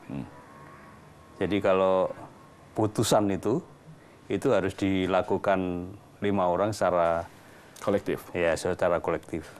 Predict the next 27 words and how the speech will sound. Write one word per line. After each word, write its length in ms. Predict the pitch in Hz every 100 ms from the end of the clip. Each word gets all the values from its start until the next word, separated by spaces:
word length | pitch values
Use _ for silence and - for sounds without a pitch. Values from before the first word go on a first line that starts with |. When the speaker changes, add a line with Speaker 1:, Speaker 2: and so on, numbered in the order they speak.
| -
Speaker 2:
Jadi 320 | - 87 104
tidak 160 | 104 85
mungkin 480 | 87 87 87 104 98
kemudian 240 | 90 92
saya 240 | 92 90 92
memutuskan 560 | 92 90 90 - 87
sendirian, 480 | 87 90 85 95 90 85
itu 160 | 98
tidak 160 | 90 80
mungkin. 320 | 80 101 95
Speaker 1:
Mhm. 160 | 82 85
Speaker 2:
Saya 160 | 95
pasti 240 | 104 87 120
dilakukan 1040 | 98 95 - - - - 92 87 87 95
check 160 | 92 95
and 160 | 98
balances 480 | 95 90 87 92 101
oleh 160 | 101 87
teman-teman 480 | 98 85 82 90 87
yang 240 | 90 82 85
empat 140 | 87
ta-, 200 | - 85 -
yang 160 | 85
lain. 320 | 76 73 76 78 - - - -
In 240 | 101 101
case 480 | 117 113 - - - - - - - -
kemudian, 480 | 101 98 98 95